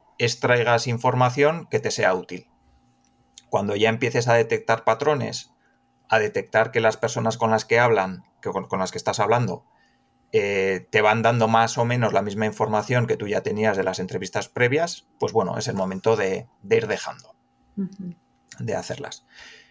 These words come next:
Speaker 1: Y luego a partir de ahí, pues lo que hay que hacer es plantear un modelo de negocio. A mí me suele gustar usar el, el Business Model Canvas, el, el lienzo de modelo de negocio de Alex Osterwalder,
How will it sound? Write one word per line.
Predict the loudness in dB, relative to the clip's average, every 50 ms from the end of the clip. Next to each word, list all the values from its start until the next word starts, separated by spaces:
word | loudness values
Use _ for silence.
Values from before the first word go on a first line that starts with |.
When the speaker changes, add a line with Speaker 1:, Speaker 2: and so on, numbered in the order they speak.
| _ _ _ _ _ _ 0
Speaker 1:
Y | 2 4
luego | 6 6 6
a | 4 4
partir | 2 0 0 0 2 4
de | 4 4
ahí, | 4 4 0 -4 -6 -4
pues | 0 0 2 4
lo | 2 2 4
que | 4
hay | 2 4 4
que | 2
hacer | 0 2 2 2 2
es | 0 -2 -2
plantear | 0 0 2 2 2 2 2 4 4 4
un | 2 2
modelo | 2 4 4 4 2 2 -2
de | -2
negocio. | -4 -6 -6 -6 -6 -4 -4 -4 -4 -6 -14 _ -12
A | -8 -4
mí | -2 0 0
me | 0 0 0
suele | 0 2 2
gustar | 4 2 2 2 2 2 2 2
usar | 0 -2 0 0 2 2
el, | 2 0 0 -4 -6 -6 -6 -8 -8
el | -8 -8 -8 -8 -6
Business | -6 -4 -2 -2 -2 -2 0
Model | 0 0 0 0 -2
Canvas, | -2 -6 -6 -6 -8 -10 -10 -12 -10 -6
el, | -6 -6 -6 -6 -10 -14 -18 -20 _ _ _ _ _ _
el | -12 -4 0
lienzo | 0 0 0 0 0 0 2
de | 4 4 4 4 4 2 2
modelo | 2 2 2 4 4 2 2
de | 0
negocio | 0 2 2 2 0 2 2 4 4 4 4
de | 2
Alex | 0 0 -2 -2 -4 -6
Osterwalder, | -8 -6 -6 -4 0 0 0 2 2 -2 -2 -4